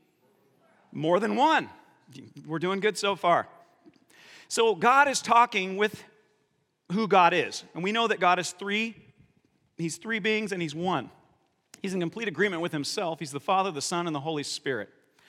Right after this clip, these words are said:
Father, the Son, and the Holy Spirit are in perfect relationship with one another.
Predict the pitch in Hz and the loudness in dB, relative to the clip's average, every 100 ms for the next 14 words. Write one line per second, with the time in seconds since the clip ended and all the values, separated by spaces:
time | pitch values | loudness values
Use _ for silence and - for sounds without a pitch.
0 | - - - - - _ - 214 233 214 | -20 -20 -20 -20 -20 _ 2 4 4 2
1 | 190 220 214 196 180 202 180 - 214 185 | -2 0 0 0 0 0 0 2 2 2
2 | 165 - 254 247 226 196 190 226 - 190 | -4 -2 -2 -2 -2 2 4 4 2 -4
3 | - 196 202 - - - - 202 196 202 | -2 -2 -4 -10 -20 -20 -2 -2 -2 -2
4 | 202 175 202 196 147 143 | -2 0 0 0 -2 -4